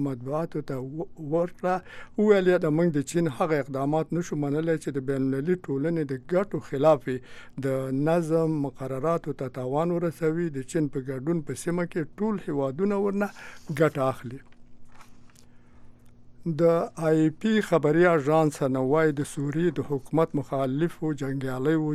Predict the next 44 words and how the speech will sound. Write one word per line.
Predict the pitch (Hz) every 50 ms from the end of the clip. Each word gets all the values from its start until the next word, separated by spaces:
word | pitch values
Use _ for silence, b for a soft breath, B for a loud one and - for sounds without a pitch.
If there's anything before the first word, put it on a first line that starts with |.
| 147
چې | - - 139 143 - - - 131
امریکا | 127 127 139 131 - 156 143
یې | 131 131
ملاتړ | 127 127 123 123 - 160 165 160 - -
کوي. | 156 147 151 143 147
نن | 165 165 143
د | 135 -
شنبې | - 139 127 139 151 160 151 -
په | 147 143
ورځ | 143 135 120 127
د | 123 -
فرا-، | - - 147 165 185 180 - B B B B B B 139
د | 131 -
فرات | - 139 139 165 185 208 196 - - 160 156
د | 139 -
سیند | - - - 214 202 180 160 156 143 - 143
جنوبي | 139 139 143 143 135 156 170 - -
څنډې | - 175 180 180 175 165 -
ته | 170 156 139 143
د | 127 -
اسلامي | - - 131 127 131 156 175 156 147
دولت | 139 139 135 131 147 170 127 135 131
د | 135 123 127 156
ډلې | 160 151 147 -
په | - 120 - -
خلاف | 135 127 147 165 170 - - B B B B B B 160 165
نوی | 180 175 160 143 -
پرمختګ | 135 - 120 131 117 - - 151 139 - - 170
کړی | 165 165 165 151
دی، | 160 139 - 135
په | 123 170
داسې | 185 180 - 196 170 208
حال | 208 185 -
کې | 220 175
چې | - 170 147
ائتلاف | - - 139 135 156 180 185 175 - - B B B B B -
تیاری | 139 131 131 131 156 175 196 190 190
نیسي | 185 175 - - 175 175 170
چې | - - 147 135 123
د | 135 131 131 135
رقاب | 127 123 - - - 175 185 175 175 170 - - - - - 135 123
لپاره | 131 123 - 160 170 170 170 170 156 - -
په | 135 135
یو | 131